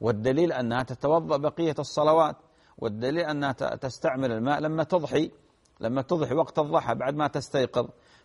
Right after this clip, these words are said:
فلا يجوز لها، صلاتها باطلة إذا صلت بهذا التيمم، صلاتها باطلة إذا صلت بهذا التيمم مع قدرتها على استعمال الماء.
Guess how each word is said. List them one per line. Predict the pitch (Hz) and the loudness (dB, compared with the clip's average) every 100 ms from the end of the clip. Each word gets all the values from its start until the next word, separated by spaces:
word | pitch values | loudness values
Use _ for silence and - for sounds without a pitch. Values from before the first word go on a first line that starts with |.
| - | -10
فلا | 90 123 | -2 0
يجوز | 180 196 170 | 2 2 4
لها، | 165 131 107 _ _ | 4 2 -2 _ _
صلاتها | - 110 143 156 151 | -8 2 2 2 0
باطلة | 165 196 170 139 | 4 2 2 -2
إذا | 135 127 | -2 -4
صلت | - 156 147 143 - _ _ _ | 0 0 2 0 -4 _ _ _
بهذا | - 135 139 147 | -6 -2 0 0
التيمم، | 135 - 123 117 98 82 _ _ _ | -2 0 0 0 -4 -10 _ _ _
صلاتها | - 92 117 147 127 | -10 -2 0 0 0
باطلة | 110 139 156 143 131 151 123 - _ - | 0 4 4 4 2 0 -2 -10 _ -10
إذا | 117 | -4
صلت | 117 156 156 135 | -2 0 0 -2
بهذا | 147 135 131 | 0 0 0
التيمم | - 147 147 | 0 0 0
مع | 139 | 0
قدرتها | 131 - - 180 175 | 2 2 2 0 0
على | 143 151 | 0 0
استعمال | - 147 151 160 | -2 -4 2 2
الماء. | 156 165 190 - | 2 2 0 -2